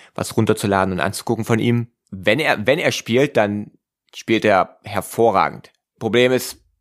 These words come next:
er spielt nicht besonders viel, hat nur dreiundvierzig Spiele als Rookie absolviert, neunzehn in Jahr zwei und dreiundzwanzig. Aktuell bisher in dieser Saison relativ verletzungsanfällig. Lakers scheinen nicht davon auszugehen, was man so hört, dass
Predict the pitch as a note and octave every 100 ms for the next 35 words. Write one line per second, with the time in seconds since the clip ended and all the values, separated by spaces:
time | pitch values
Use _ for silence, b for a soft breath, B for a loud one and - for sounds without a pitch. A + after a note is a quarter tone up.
0 | - A2 - B2+ C3 B2 - A#2+ A#2+ A#2
1 | B2+ B2+ C#3+ - _ _ G#2+ - A2 G2+
2 | G2+ G#2+ A2+ - - A2+ G#2+ G2+ A#2 A2
3 | A#2 A2+ - B B - - G#2+ A#2 A2
4 | G#2+ G#2 G#2+ A2 - A2 F2+ G#2 G2+ -
5 | - G2+ G2+ A2+ G#2 G2 - - - G#2
6 | F#2+ G#2+ G#2 G#2+ - G2+ G2 G#2 - G#2+
7 | G#2+ - - _ _ - G#2+ A#2 A2 G#2+
8 | G#2+ G#2+ G#2+ A#2 A#2 A#2 - - - G#2+
9 | G#2+ - - G#2+ - A2 - G#2+ A#2+ A2+
10 | A2+ - - _ _ _ _ _ _ E2
11 | F#2+ G#2+ G#2 A#2 G#2+ - G#2+ G#2 G#2+ -
12 | G#2 F2+ G#2+ - A2 G#2 G#2 G#2 G2 G2
13 | G2+ G2+ -